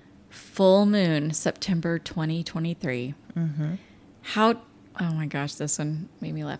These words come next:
Speaker 1: So what you need to know about Hopper.
Speaker 2: Yeah.
Speaker 1: She is addicted to coffee. Cold brew right now is her thing. How to make hazelnut syrup. How to roast hazelnuts. <laughs> She's getting serious.
Speaker 2: <laughs>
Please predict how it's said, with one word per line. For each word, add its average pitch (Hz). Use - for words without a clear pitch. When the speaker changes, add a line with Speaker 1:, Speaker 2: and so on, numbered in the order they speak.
Speaker 1:
So 254
what 240
you 247
need 269
to 302
know 240
about 196
Hopper. -
Speaker 2:
Yeah. 196
Speaker 1:
She 220
is 180
addicted 180
to 175
coffee. -
Cold 180
brew 180
right 170
now 160
is 151
her 147
thing. 135
How 196
to 220
make 202
hazelnut 196
syrup. 156
How 175
to 196
roast 170
hazelnuts. 214
<laughs> -
She's -
getting -
serious. 208
Speaker 2:
<laughs> 202